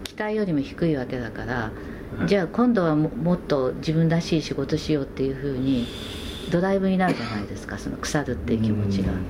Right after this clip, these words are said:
Speaker 2: で、そこで鈴木プロデューサーに、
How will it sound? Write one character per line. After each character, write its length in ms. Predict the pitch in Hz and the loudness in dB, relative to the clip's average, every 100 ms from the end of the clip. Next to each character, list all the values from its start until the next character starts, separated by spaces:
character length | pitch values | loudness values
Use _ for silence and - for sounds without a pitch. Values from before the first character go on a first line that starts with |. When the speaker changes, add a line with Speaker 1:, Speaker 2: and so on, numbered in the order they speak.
| - - - - - - - | -8 -8 -8 -8 -6 -2 0
Speaker 2:
で、 80 | 139 | 0
そ 100 | 147 | 0
こ 120 | 160 | -2
で 260 | 170 165 107 | 0 2 0
鈴 180 | - 127 139 | -2 -2 -2
木 100 | - 135 131 131 127 123 123 123 117 - | -2 -2 -2 -2 -2 -2 -2 -2 -2 -2
プ 80 | 117 | 0
ロ 80 | 117 | 2
デ 60 | |
ュ 100 | 117 | 2
ー 40 | - | 2
サ 120 | - | 0
ー 60 | - | -2
に、 280 | 90 90 | -2 -2